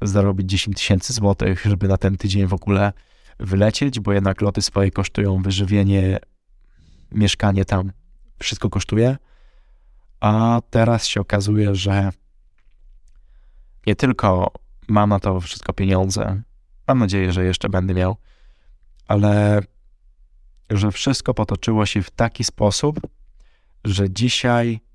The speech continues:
jest to realne. Że moje marzenia są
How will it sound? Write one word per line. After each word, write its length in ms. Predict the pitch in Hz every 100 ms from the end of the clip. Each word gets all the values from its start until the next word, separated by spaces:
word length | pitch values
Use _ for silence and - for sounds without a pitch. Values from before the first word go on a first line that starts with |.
| _ _ -
jest 280 | 104 101 -
to 120 | 101
realne. 500 | 92 95 95 - - - _ _ _ - _ _ - _ _ - - -
Że 200 | 107 104
moje 360 | 104 113 131 127
marzenia 560 | 123 123 127 123 123
są 380 | 113 123 113 107